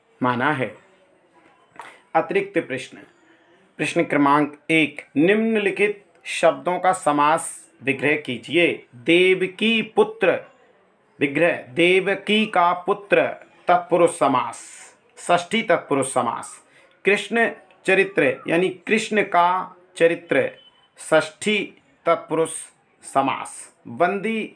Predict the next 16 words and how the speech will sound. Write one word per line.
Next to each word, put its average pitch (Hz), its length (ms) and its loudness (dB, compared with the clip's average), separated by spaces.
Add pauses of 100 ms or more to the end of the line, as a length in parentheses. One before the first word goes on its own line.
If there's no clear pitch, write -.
(120)
ग्रह 135 400 0 (420)
यानी 170 180 2
बंदी 180 560 0 (260)
का 170 520 2 (260)
ग्रह, 131 460 0 (480)
षष्ठी 165 420 0
तत्पुरुष 165 600 -2
समास। - 600 -4 (340)
मेघमाला 156 1000 2 (120)
यानी 165 220 4
मेघों 160 520 2
की 196 360 -2
माला, 139 720 2 (640)
षष्ठी 170 360 2
तत्पुरुष 143 560 -2
समास। 123 560 -4